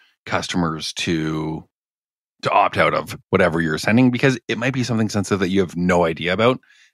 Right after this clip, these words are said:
And you need to, to remind yourself of that. You're, you're in your business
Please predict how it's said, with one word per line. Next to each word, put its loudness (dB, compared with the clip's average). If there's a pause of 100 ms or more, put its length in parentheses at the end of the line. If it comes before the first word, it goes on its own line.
And 2
you 6
need 4
to, 2
to -4
remind 2
yourself -4
of -4
that. -4
You're, 2
you're 2
in 6
your 4
business 0